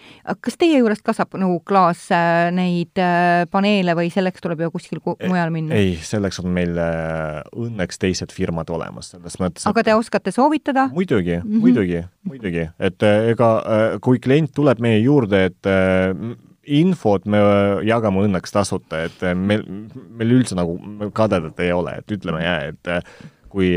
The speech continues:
Speaker 2: selline on, ähm, vaatluse all, siis me teame, kelle
Speaker 1: Mhm.
Speaker 2: poole pöörduda ja selleks on firmad meil olemas, me teeme edukalt koostööd nendega.
Speaker 1: Mhm. Artjom, nii, nüüd mul on see kasvuhoone teilt olemas,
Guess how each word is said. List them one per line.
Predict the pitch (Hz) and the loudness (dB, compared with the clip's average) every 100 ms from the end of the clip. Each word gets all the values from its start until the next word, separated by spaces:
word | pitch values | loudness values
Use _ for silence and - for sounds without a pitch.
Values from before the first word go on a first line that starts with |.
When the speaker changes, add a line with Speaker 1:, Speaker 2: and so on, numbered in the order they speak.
| 87 | 0
Speaker 2:
selline | 85 110 113 92 87 | 0 0 0 0 0
on, | 85 85 | -2 -2
ähm, | 85 82 82 - 76 87 | -4 -4 -8 -10 -8 0
vaatluse | 117 101 98 87 | 0 0 -4 -4
all, | 87 85 | -2 -4
siis | 80 87 82 - | -6 -8 -8 -6
me | 85 | -2
teame, | 95 80 76 78 | -2 -2 -4 -8
kelle | 85 82 | -6 -4
Speaker 1:
Mhm. | 90 | -2
Speaker 2:
poole | 85 80 | -4 -2
pöörduda | 95 87 82 73 - - | 0 0 0 -6 -10 -10
ja | - 90 | -10 -8
selleks | 98 98 | -8 -6
on | 82 | -8
firmad | - 87 82 | -8 -8 -8
meil | - | -10
olemas, | 87 87 82 | -8 -6 -8
me | 85 | -10
teeme | 87 87 90 - | -8 -6 -6 -6
edukalt | 98 87 - - - | -8 -8 -10 -20 -10
koostööd | - 82 - - | -6 -6 -8 -14
nendega. | 85 82 - - 139 - | -14 -16 -20 -20 -20 -8
Speaker 1:
Mhm. | 196 185 - - - - | -6 -6 -10 -20 -8 -2
Artjom, | 247 190 175 196 | -2 -2 -2 2
nii, | 226 175 | 4 2
nüüd | 165 233 294 | 2 4 4
mul | 285 | 4
on | 226 202 | 4 0
see | 190 | -2
kasvuhoone | 165 226 - 190 175 170 | 0 0 0 -2 -2 -2
teilt | 185 175 - | -2 -2 0
olemas, | 226 311 320 339 - | 4 4 4 2 0